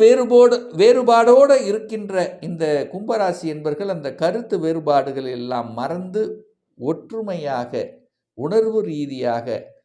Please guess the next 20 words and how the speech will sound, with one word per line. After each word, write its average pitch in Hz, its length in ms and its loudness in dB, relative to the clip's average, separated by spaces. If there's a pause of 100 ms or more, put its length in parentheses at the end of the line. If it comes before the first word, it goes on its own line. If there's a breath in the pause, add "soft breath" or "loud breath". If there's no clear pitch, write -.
(540)
அந்யோன்யமாக 185 840 -4 (120)
இருக்கக்கூடிய 120 760 -10 (400)
அந்த 107 160 -12 (240)
சூழ்நிலைகளை 190 840 -6 (160)
உருவாக்கும். 160 580 -4 (120)
அதை 117 200 -8 (440)
கெட்டியாக 190 760 -4
பிடித்து 165 360 -14 (160)
கொள்வது 127 440 -10 (140)
நல்லது. 110 300 -10 (480)
ஈகோவை 202 500 0 (180)
டோட்டலா 196 480 -6 (100)
விடணும். 147 360 -4 (120)
ஏன்னா 139 200 -12
சூரியன் 190 400 -8 (160)
அங்க 135 180 -14
இருக்கிறனால 147 500 -8 (280)
அந்த 113 120 -14 (260)
ஈகோ 214 280 0 (200)
அப்படிங்கிறது 151 520 -10